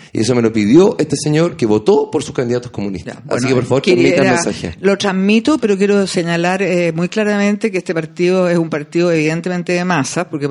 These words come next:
Speaker 2: est-, estamos en la calle permanentemente, no estamos en la clandestinidad, ni mucho menos. Es un partido que está
Speaker 1: Actitudes.
Speaker 2: precisamente presente en las masas. Y el hecho de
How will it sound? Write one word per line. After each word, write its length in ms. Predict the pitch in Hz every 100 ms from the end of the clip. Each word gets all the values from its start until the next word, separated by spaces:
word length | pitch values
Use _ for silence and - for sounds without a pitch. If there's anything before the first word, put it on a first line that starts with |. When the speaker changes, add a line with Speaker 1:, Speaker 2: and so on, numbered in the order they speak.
| 139
Speaker 2:
est-, 180 | - 131
estamos 340 | - 147 143
en 100 | 135
la 160 | 127 -
calle 300 | 170 135 135
permanentemente, 920 | 123 127 135 127 143 135 123 - 135
no 120 | 127
estamos 280 | - 139 143
en 80 |
la 80 | 135
clandestinidad, 880 | 131 127 131 123 - 131 127 139 147
ni 80 | 139
mucho 300 | 127 - 156
menos. 380 | 160 131 135 135 - -
Es 100 | 156
un 140 | 151 143
partido 420 | 143 143 165 160
que 60 | 143
está 300 | - 160 165
Speaker 1:
Actitudes. 260 | - - -
Speaker 2:
precisamente 1000 | 165 113 247 277 302 247 220 233 226 226
presente 840 | 170 143 - 247 294 311 349 320 220
en 120 | 202
las 100 | 185
masas. 480 | 156 107 - 87 - - _ -
Y 120 | 165
el 140 | 156
hecho 320 | 185 185 - - - - -
de 360 | 156 165 127